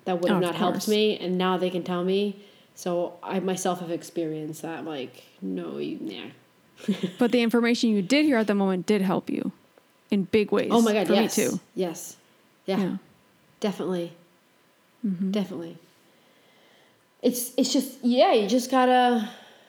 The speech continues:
Speaker 1: you just gotta tr-, you said trust, like, you just gotta trust that they know what's best for you.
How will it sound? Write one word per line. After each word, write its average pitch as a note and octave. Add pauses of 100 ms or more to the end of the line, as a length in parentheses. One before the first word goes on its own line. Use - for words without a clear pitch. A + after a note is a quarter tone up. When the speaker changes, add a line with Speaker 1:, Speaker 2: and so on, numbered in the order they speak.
(580)
Speaker 1:
you C4
just D#4
gotta C4+
tr-, -
you A3+
said A#3+
trust, A#3+
like, F#3+
you A#3
just B3
gotta B3
trust C4 (300)
that A#3
they B3
know A#3+
what's G#3+
best G3+
for F#3
you. F3